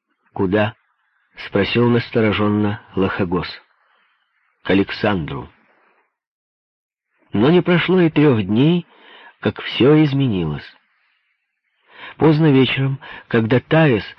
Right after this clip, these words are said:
уже собиралась спать, и Эрис расчесывала ее тугие вьющиеся волосы, со стороны городка послышались крики, замелькали факелы. Таис выскочила на веранду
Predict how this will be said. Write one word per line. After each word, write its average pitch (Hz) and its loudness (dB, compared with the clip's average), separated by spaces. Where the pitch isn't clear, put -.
уже 113 0
собиралась 123 0
спать, - -2
и 107 2
Эрис 139 2
расчесывала 110 0
ее 101 2
тугие 117 2
вьющиеся 101 -2
волосы, 110 -2
со 98 0
стороны 113 0
городка 156 0
послышались 139 0
крики, 95 -4
замелькали 110 0
факелы. 78 -6
Таис 123 0
выскочила 120 -2
на 117 2
веранду 113 0